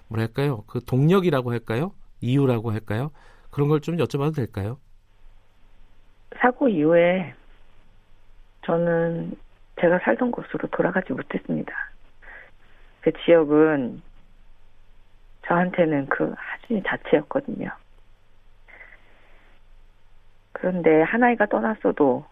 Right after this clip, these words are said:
Speaker 2: 전 두 아이가 있습니다. 변하지 않는다면 저는 계속 이런 사회에서 아이를 키워야 하죠. 내 일은 아니고 나에게는 그런 일이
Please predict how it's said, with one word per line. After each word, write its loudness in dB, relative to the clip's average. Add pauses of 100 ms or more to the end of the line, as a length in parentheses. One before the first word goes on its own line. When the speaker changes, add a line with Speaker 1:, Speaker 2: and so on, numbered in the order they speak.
(140)
Speaker 2:
전 -2
두 4
아이가 2
있습니다. -10 (1400)
변하지 2
않는다면 0
저는 -2
계속 2
이런 2
사회에서 0
아이를 0
키워야 -2
하죠. -6 (2250)
내 6
일은 4
아니고 0 (440)
나에게는 2
그런 0
일이 2